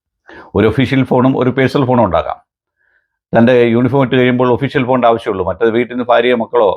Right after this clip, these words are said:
ബന്ധുക്കളൊക്കെ വിളിക്കാൻ വേണ്ടി മാത്രമേ ഉള്ളൂ. അപ്പൊ ഇങ്ങനെ ഒരാളിനെ എങ്ങനെ എത്രമാത്രം ഒരു ചെറുപ്പക്കാരനെ ഇകഴ്ത്തി താഴോട്ട് കൊണ്ടുവരാൻ പറ്റും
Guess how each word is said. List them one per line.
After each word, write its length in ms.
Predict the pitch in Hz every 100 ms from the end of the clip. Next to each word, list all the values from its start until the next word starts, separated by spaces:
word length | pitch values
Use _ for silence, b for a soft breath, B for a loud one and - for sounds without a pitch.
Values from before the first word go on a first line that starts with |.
| 98
ബന്ധുക്കളൊക്കെ 420 | 113 113 120 110
വിളിക്കാൻ 220 | 107 107
വേണ്ടി 140 | 104 101
മാത്രമേ 260 | 98 - 80
ഉള്ളൂ. 180 | 76 _ _ _ _ _ b b b b
അപ്പൊ 120 | 127 165
ഇങ്ങനെ 280 | 165 214 165 113 - _ _ _ _ _
ഒരാളിനെ 520 | 135 147 147 180 202 202 147
എങ്ങനെ 300 | 147 180 190 151
എത്രമാത്രം 800 | - - 196 143 123 - 120 123 127 127 _ _ -
ഒരു 140 | 127 127
ചെറുപ്പക്കാരനെ 640 | 120 110 139 - 120 117 120
ഇകഴ്ത്തി 320 | 101 117 131 117
താഴോട്ട് 340 | 101 98 123 117
കൊണ്ടുവരാൻ 340 | 107 92 104 90
പറ്റും 240 | 90 95